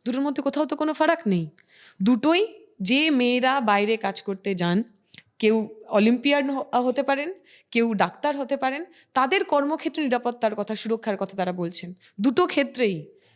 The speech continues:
যারা ধর্ষক, যারা এই ভয়ঙ্কর কর্মকাণ্ডগুলো ঘটিয়েছেন,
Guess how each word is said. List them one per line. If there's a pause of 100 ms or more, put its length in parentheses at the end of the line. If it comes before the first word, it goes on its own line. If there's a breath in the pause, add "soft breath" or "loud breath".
যারা
ধর্ষক, (120)
যারা
এই
ভয়ঙ্কর
কর্মকাণ্ডগুলো
ঘটিয়েছেন,